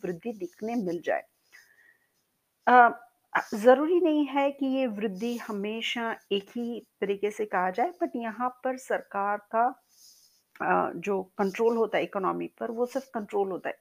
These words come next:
इंटरफेरेंस सरकार का नहीं होता। दूसरी बात बड़ी महत्व की है, जो आपने भी नोटिस की होगी पूरे विश्व में जो आजकल चल रही है, वो है इमिग्रेशन पॉलिसी। जो लेफ्ट विंग के लोग हैं, वो,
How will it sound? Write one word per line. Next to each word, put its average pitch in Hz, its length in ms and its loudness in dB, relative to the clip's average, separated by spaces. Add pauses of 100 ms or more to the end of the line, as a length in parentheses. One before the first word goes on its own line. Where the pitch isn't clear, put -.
इंटरफेरेंस 247 760 0
सरकार 175 320 -2
का 277 260 -2 (100)
नहीं 160 340 -6
होता। - 300 -14 (1300)
दूसरी 277 420 0
बात 285 260 0
बड़ी 247 320 0
महत्व 214 360 -4
की 208 160 -10
है, 233 120 0
जो 254 100 2 (140)
आपने 247 340 2
भी 285 140 2
नोटिस 220 440 -2
की - 120 -12
होगी 202 300 -2
पूरे 240 380 0
विश्व 208 380 -2
में 269 140 -2
जो - 100 -4
आजकल 202 380 -4
चल 180 160 -8
रही 185 280 -4
है, 311 60 -4
वो 220 340 -2
है 392 180 -2
इमिग्रेशन 190 600 -6
पॉलिसी। - 640 -6 (840)
जो 294 220 0
लेफ्ट 214 540 2
विंग 370 240 2
के 294 140 -2
लोग 214 360 -2
हैं, 190 400 -4
वो, 254 600 0